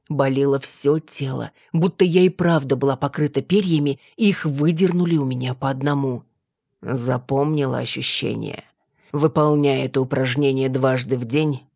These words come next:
но не переусердствуй, пока тебе рано превращаться. Птица прилетит сама, когда ты будешь готова». «А если нет?» — уточнила я.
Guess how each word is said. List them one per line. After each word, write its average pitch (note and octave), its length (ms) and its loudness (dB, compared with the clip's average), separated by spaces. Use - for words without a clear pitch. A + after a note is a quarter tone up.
но C3 180 -2
не B2+ 140 -4
переусердствуй, - 1080 -8
пока B2+ 260 -8
тебе B2+ 260 -6
рано A#2+ 280 -8
превращаться. - 920 -10
Птица - 400 -6
прилетит C3 500 -6
сама, C3 380 -4
когда B2 260 -10
ты B2+ 120 -8
будешь A#2+ 320 -8
готова». C3 560 -6
«А D3 100 -2
если D#3 360 -2
нет?» — D3 460 -4
уточнила D#3+ 560 0
я. D#3 300 -2